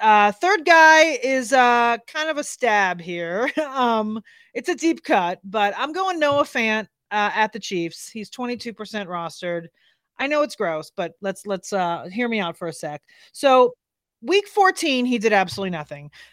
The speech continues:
But in weeks twelve, thirteen, and fifteen, he scored two touchdowns. He averaged five targets and thirty-six yards. Uh, the difference here is no Tyler Lockett. So, you know, figure he's gotta have maybe a little bit better of a role,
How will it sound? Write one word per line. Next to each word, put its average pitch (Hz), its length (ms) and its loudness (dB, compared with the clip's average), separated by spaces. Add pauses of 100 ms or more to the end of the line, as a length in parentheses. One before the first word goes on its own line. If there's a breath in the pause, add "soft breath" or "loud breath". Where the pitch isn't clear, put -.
(140 soft breath)
But 254 140 2
in 269 100 -2
weeks 277 260 -4
twelve, 311 360 2
thirteen, 330 400 -4
and 277 160 -4
fifteen, 175 760 -4
he 240 120 -6
scored 220 280 0
two 330 140 0
touchdowns. 233 640 -2
He 226 160 -6
averaged 190 300 -4
five 277 280 0
targets 233 460 -2
and 196 220 -8
thirty-six 196 440 -8
yards. 160 480 -10 (400 soft breath)
Uh, 233 280 2 (180)
the 339 80 -2
difference 381 380 -2
here 311 220 2
is 262 180 0
no 262 160 0
Tyler 233 340 0
Lockett. 220 460 -4
So, 185 600 0
you 214 140 -8
know, 196 460 -4 (400)
figure 214 340 -2
he's 214 160 -8
gotta 214 220 0
have 208 160 -4
maybe 202 240 -2
a 190 60 -2
little 190 180 -4
bit 190 200 -6
better 196 220 0
of 190 100 -2
a 196 80 -2
role, 185 400 -4